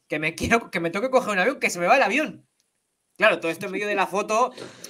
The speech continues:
día difícil para muchos, tal, y él, "Que me voy, que es que me tengo que ir, que tengo que coger un avión". La, la gente muy, no sé, fue haci-, Damián yéndose siendo Damián. Fue muy guay.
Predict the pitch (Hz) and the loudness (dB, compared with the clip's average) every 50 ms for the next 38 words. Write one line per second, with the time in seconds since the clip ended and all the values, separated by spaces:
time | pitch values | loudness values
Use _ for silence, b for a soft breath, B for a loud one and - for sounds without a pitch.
0 | - - 185 170 170 170 170 165 160 151 175 175 175 170 170 175 165 165 165 175 | -6 -2 0 2 4 4 4 2 0 -2 -2 -2 -2 -2 0 2 2 2 2 0
1 | 220 247 240 - 226 226 226 220 - 226 226 240 269 254 254 B B B _ - | -2 -4 -2 -2 0 -2 -2 0 4 6 6 6 6 4 0 B B B _ 4
2 | 143 156 165 151 127 - - _ _ _ _ _ _ _ - 143 135 131 156 208 | 8 8 8 8 4 -2 -14 _ _ _ _ _ _ _ -12 -10 -6 0 6 8
3 | 247 254 277 262 233 190 - 269 277 285 233 254 226 - - - 220 208 208 - | 8 8 8 4 -2 -4 -4 -4 -2 0 0 0 0 0 -2 -4 -4 -6 -6 -6
4 | 170 170 156 208 220 254 262 302 285 - 202 190 175 165 156 180 233 302 339 339 | -10 -8 -6 -6 -6 -4 -4 -4 -4 -2 -2 -2 -2 -2 -2 0 0 -2 -4 -6
5 | - _ _ _ _ _ _ _ _ _ _ _ _ _ _ _ _ _ _ _ | -12 _ _ _ _ _ _ _ _ _ _ _ _ _ _ _ _ _ _ _
6 | _ _ - - 113 110 117 117 113 110 - 139 135 131 139 135 139 139 139 135 | _ _ -10 -8 -8 -8 -6 -8 -8 -8 -8 -8 -10 -8 -10 -10 -10 -10 -10 -10
7 | 135 131 131 123 123 123 _ _ _ - - _ _ _ _ _ _ _ _ _ | -10 -10 -12 -12 -14 -18 _ _ _ -20 -20 _ _ _ _ _ _ _ _ _
8 | _ _ _ _ _ - 165 175 165 160 - _ _ _ _ 170 170 175 180 180 | _ _ _ _ _ -8 -4 -4 -4 -4 -8 _ _ _ _ 2 4 4 4 4
9 | 175 175 170 170 220 233 - 208 214 208 220 262 277 277 247 254 247 262 262 247 | 2 2 0 0 -2 -2 -2 -2 -2 -2 -2 -4 -6 -4 -4 -4 -4 -4 -6 -10
10 | 247 233 - 196 190 185 185 175 139 113 123 131 117 104 - _ _ _ _ _ | -10 -10 -8 -8 -8 -6 -6 -6 -8 -8 -10 -12 -12 -14 -16 _ _ _ _ _
11 | - 143 151 160 160 135 117 127 117 - | -12 -10 -8 -8 -8 -6 -6 -6 -6 -8